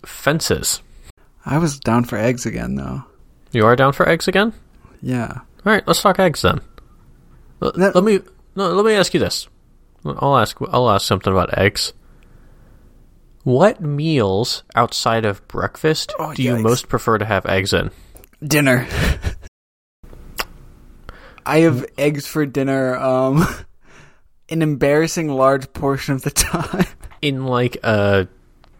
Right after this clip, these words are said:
Speaker 1: breakfast for dinner kind of way, or not?
Speaker 2: Like, at this point, I have done it so much that it doesn't feel like <laughs> breakfast
Speaker 1: It's,
Speaker 2: anymore.
Speaker 1: it's just eggs for dinner. <laughs>
Speaker 2: It just,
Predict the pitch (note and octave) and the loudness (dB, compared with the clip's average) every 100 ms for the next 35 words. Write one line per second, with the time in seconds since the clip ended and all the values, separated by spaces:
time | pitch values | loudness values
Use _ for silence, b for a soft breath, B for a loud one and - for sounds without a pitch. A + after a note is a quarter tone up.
0 | _ G2+ G2 - B2+ - A2 F#2 G#2+ C3 | _ -2 -2 0 -2 -2 -4 0 0 0
1 | C#3+ D#3 D#3 D#3+ D3 D#3 D#3+ F3 - A#2+ | 0 -2 0 -2 0 0 0 -2 -2 0
2 | G#2+ G2 F#2 F#2 - G#2+ F2+ - - B | 2 2 0 -2 -6 -4 -2 -4 -10 B
3 | B - - _ b b b b b b | B -20 -20 _ b b b b b b
4 | - A#3 C4 C#4 - G3 A#3 - C#4+ D4 | -2 2 4 2 2 0 0 -2 0 0
5 | - G#3+ G#3 A3 D3+ D#3+ D#3+ B3+ - - | -2 -4 -2 -4 -2 -2 0 -2 -4 -10
6 | - F3+ F#3 F#3+ C#3+ B2 A2+ E3 C4 - | -4 0 0 0 -2 -4 -2 -2 -2 -10
7 | - b b - G#3+ - D3+ C#3 D3+ F3 | -18 b b -2 -2 -2 -6 0 2 2
8 | F3+ - - D3 D#3 D#3 D#3+ D3+ - - | 0 -2 -4 -2 0 2 0 -2 -10 -14
9 | - - F3+ F#3+ G3 G3 G3+ G3+ D#3+ - | -10 -8 -6 -4 -2 0 0 2 2 2
10 | - D#3+ - - A#2+ - - G2 G2+ G#2+ | -4 -4 -4 -2 -2 -2 -6 -4 0 0
11 | A#2 - - - - - A#3 - C#4 C4+ | -2 -6 -6 -6 -6 -2 -2 0 -4 -4